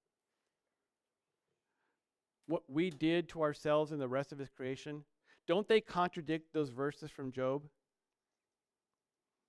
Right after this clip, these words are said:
This is why we must get the Bible. Grab the Bible and use the Bible to explain the Bible.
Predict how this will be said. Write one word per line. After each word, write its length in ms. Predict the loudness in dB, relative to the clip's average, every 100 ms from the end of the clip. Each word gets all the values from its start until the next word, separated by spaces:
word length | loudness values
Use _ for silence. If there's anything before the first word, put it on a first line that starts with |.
| _ _ _ _ _ _ -6
This 160 | -4
is 100 | -4
why 260 | -2 2 4
we 240 | 4 0
must 360 | 2 2 0 -2 -6
get 260 | -2 -2 -4 _ _ -10
the 60 |
Bible. 640 | -6 0 2 2 -2 -10 _ _ _ _ _ _ _ -20 _ _ -10
Grab 400 | 2 6 6 4
the 100 | 2
Bible 400 | 4 4 4 -2 -2
and 180 | -2
use 480 | 0 2 2 0 -6 -8
the 80 | 0
Bible 320 | 0 0 -4
to 100 | -8
explain 500 | -12 -10 -2 0 0
the 80 | 0
Bible. 380 | -2 -4 -8